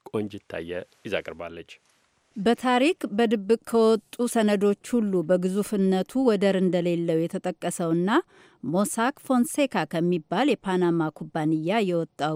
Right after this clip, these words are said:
Speaker 2: ግዙፍ ሰነድ ከዓለም ዙሪያ አስራ ሁለት የሀገር መሪዎችን ጨምሮ አንድ መቶ አርባ ሦስት የፖለቲካ ባለስልጣናትን የሚነካ የፊናንስ ታሪክ ዘክዝኳል። ከአፍሪካ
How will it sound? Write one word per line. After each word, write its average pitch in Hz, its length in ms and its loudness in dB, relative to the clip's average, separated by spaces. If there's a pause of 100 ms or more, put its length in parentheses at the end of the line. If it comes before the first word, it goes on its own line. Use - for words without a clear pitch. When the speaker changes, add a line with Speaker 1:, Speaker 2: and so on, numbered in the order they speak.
Speaker 2:
ግዙፍ 175 380 -2
ሰነድ 208 400 0 (120)
ከዓለም 180 400 -2
ዙሪያ 180 300 0 (220)
አስራ 208 320 -4
ሁለት 190 380 -4
የሀገር 185 420 -2
መሪዎችን 160 680 -2
ጨምሮ 196 340 0 (600)
አንድ 220 300 4
መቶ 190 380 -2
አርባ 165 260 -6 (120)
ሦስት - 300 -4
የፖለቲካ 156 520 -6 (140)
ባለስልጣናትን 151 1040 -6
የሚነካ 180 580 2 (260)
የፊናንስ 196 640 0 (180)
ታሪክ 170 420 -4
ዘክዝኳል። 147 640 -4 (600)
ከአፍሪካ 233 380 0